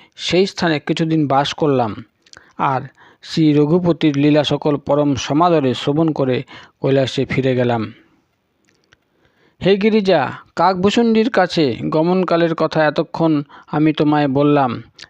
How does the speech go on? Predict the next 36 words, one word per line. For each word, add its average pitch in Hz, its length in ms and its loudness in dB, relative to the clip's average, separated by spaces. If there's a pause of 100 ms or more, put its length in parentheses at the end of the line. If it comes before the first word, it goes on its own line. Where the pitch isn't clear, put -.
এখন 160 320 -2
সেই 156 240 0
বৃত্তান্ত 156 480 -2
শ্রবণ 160 460 -2
করো, 147 260 0
যার 147 260 0
জন্য 151 380 0 (360)
পক্ষীকুল 180 580 0
রাজা 151 400 2 (180)
শ্রী - 280 -2
গরুর 160 360 4
শ্রী 151 220 -2
কাকের 156 400 -2
কাছে 143 280 -2
গিয়েছিলেন। 127 600 -2 (680)
শ্রী 165 160 0
রঘুনাথ 160 460 2
তখন 160 280 0
রণক্ষেত্রে 160 540 0
এমন 156 380 2
লীলা 156 280 4
অভিনয় 160 400 2
করছিলেন, 151 600 -2 (320)
তা 151 120 0
স্মরণ 160 380 0
করে 151 280 0
আজও 165 360 2
আমার 156 220 2
লজ্জা 131 380 -2
হয়। 123 300 -2 (600)
তিনি 196 200 2
নিজেকে 185 420 2
মেঘনাথের 170 600 2
কাছে 160 240 0
বন্দী 180 440 2
হয়ে 147 320 2